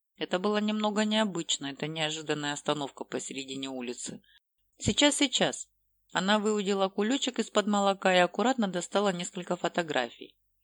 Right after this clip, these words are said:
«Смотри, это моя мама в молодости». Я взяла в руки снимки. С глянцевой черно-белой поверхности на меня смотрела женщина необычайной красоты. Одна фотография была групповой,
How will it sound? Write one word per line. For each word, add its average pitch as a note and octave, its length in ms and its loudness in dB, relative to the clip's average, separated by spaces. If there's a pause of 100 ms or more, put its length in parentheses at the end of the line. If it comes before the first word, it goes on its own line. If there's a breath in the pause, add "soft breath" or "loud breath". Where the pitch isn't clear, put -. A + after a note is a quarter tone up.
(180)
«Смотри, A3+ 460 0
это E3 220 0
моя A#3 200 4
мама C#3+ 300 0
в D3+ 60 -12
молодости». C#3 680 -6 (480)
Я G#3+ 160 2
взяла G3+ 320 2
в F3+ 60 -2
руки F3+ 240 -2
снимки. C#3 580 -8 (340)
С - 60 -12
глянцевой A3+ 540 2
черно-белой G#3+ 640 0
поверхности G#3+ 640 0
на E3 120 -8
меня F3+ 240 -2
смотрела F3 540 -2
женщина F#3+ 420 2
необычайной D#3+ 640 -4
красоты. - 600 -6 (640)
Одна G#3 280 4
фотография A#3 680 0
была F#3 240 0
групповой, F#3 720 2